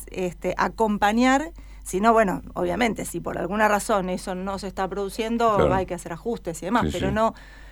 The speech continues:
Speaker 1: la mirada con la que esto se, se lleva adelante no es la mirada del, del control en términos,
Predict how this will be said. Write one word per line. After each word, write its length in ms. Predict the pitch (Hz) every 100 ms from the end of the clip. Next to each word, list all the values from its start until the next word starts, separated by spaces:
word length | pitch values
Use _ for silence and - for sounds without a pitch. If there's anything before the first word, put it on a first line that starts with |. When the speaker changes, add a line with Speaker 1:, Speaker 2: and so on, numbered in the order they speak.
| -
Speaker 1:
la 220 | 202 202 202
mirada 460 | 214 233 262 262 240
con 120 | 185
la 100 | 185
que 80 | 190
esto 260 | 190 214 190
se, 380 | - 175 170 160
se 140 | 170
lleva 200 | 185 190
adelante 380 | 175 196 202 208
no 140 | 190
es 100 | 180
la 100 | 175
mirada 380 | 175 180 185 180
del, 340 | 165 190 190 - - - - - - - -
del 260 | 165 180 170
control 380 | 190 202 233
en 120 | 214 175
términos, 760 | 175 185 180 170 165 156 -